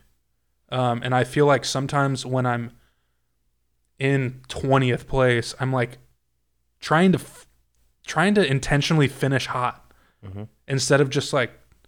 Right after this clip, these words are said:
Speaker 1: "Let me just take this and do the best that I can with it, be the most committed that I can, and, and whatever it is, it is," right? Like,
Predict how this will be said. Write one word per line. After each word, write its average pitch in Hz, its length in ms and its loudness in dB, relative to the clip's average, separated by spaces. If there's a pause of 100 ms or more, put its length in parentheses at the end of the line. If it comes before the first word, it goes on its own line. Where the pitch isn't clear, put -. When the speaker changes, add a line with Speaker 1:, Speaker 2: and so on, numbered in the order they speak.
(400)
Speaker 1:
"Let 131 100 0
me 185 60 2
just 196 260 0
take - 300 -4
this - 460 -8 (840)
and 135 100 -6
do 139 100 6
the 143 60 4
best 135 300 0
that 139 80 0
I 120 40 2
can 123 280 -4
with 117 160 -6
it, 123 100 -2
be 131 100 0
the 123 60 0
most 123 240 -4
committed 123 320 -6
that 120 140 -8
I 113 80 -4
can, 117 360 -10
and, 113 140 -16
and 120 160 -8
whatever 120 380 -4
it 110 60 -12
is, - 260 -6
it - 80 -12
is," - 280 -10
right? - 160 -8
Like, 120 220 -10